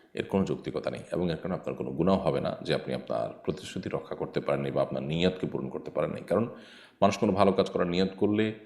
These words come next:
সেটা পূরণ করতে না পারলে তার কোনো গুনাহ হয় না। বরং আপনি নিয়ত করেছেন,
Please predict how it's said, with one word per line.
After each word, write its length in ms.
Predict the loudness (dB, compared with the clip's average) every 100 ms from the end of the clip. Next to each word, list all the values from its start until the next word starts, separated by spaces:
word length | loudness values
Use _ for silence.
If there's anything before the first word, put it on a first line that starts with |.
| -20 _ _
সেটা 540 | 0 4 8 8 8 6 6
পূরণ 180 | 6
করতে 240 | 6 2 2
না 100 | 2
পারলে 220 | 2 0
তার 140 | 0
কোনো 200 | -2 -2
গুনাহ 280 | 4 6 6
হয় 100 | 2
না। 100 | 0
বরং 260 | 2 4 4
আপনি 240 | 2 2
নিয়ত 300 | 6 6 4 4
করেছেন, 480 | 4 4 -2 -2